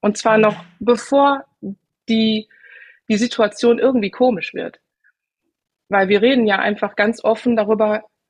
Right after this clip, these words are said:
Speaker 1: ist das gerade für mich cool? Ähm,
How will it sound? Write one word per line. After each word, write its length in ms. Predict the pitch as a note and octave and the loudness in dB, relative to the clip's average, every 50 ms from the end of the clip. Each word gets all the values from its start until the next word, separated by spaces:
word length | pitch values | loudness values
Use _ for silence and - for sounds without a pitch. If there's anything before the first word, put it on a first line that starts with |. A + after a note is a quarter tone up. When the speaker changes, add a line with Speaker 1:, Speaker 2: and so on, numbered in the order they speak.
| _ _ _ | _ _ _
Speaker 1:
ist 200 | B3 B3+ - - | -4 -4 -2 -4
das 140 | A3 - - | -6 -6 -4
gerade 260 | - G3+ G3 G3 G3 | -4 -4 -2 -2 -4
für 140 | - - G3+ | -6 -6 -8
mich 220 | F#3 F3+ - - - - | -8 -8 -10 -12 -8 -8
cool? 380 | G#3+ G#3 G#3+ A#3+ D4 F4+ F#4 - _ _ _ _ _ _ _ _ _ _ _ _ _ | -4 -2 0 0 -2 -2 -6 -10 _ _ _ _ _ _ _ _ _ _ _ _ _
Ähm, 640 | G#3+ G#3+ G#3+ G#3+ G#3 G3+ G#3 G#3 G#3 G#3 G#3 G#3 | 0 0 0 0 0 2 2 2 0 0 -2 -6